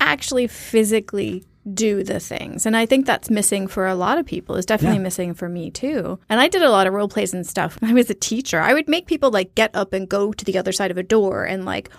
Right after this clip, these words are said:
Speaker 1: open things and
Speaker 2: Yeah.
Speaker 1: hand things and, like, make, and the students are like, "Oh," and I'm like, "Yeah, but you're gonna remember this."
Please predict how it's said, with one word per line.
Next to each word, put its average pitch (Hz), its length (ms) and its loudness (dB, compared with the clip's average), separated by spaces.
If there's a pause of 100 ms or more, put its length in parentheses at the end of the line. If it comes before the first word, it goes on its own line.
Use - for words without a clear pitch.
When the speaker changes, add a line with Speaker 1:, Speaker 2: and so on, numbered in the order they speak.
(140)
Speaker 1:
open 214 440 2
things - 400 -6
and 190 100 0
Speaker 2:
Yeah. 180 80 -2
Speaker 1:
hand 233 380 0
things 170 360 -6
and, 180 140 -6
like, - 220 -8
make, - 160 -10
and 208 180 -2
the 208 160 -4
students 262 340 0
are 202 80 -4
like, 190 160 0
"Oh," 254 40 2 (480)
and 208 100 -2
I'm 202 80 -4
like, 202 180 -2
"Yeah, 240 120 2
but 247 160 -2
you're 277 80 -4
gonna 247 180 2
remember 196 320 -4
this." - 240 -12